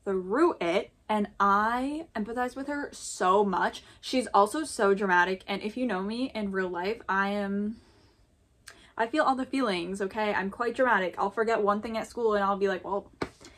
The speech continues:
it's time to go home," okay? So that's,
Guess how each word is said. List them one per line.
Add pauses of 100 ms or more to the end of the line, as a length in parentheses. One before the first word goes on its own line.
(120)
it's
time
to
go
home,"
okay?
So
that's,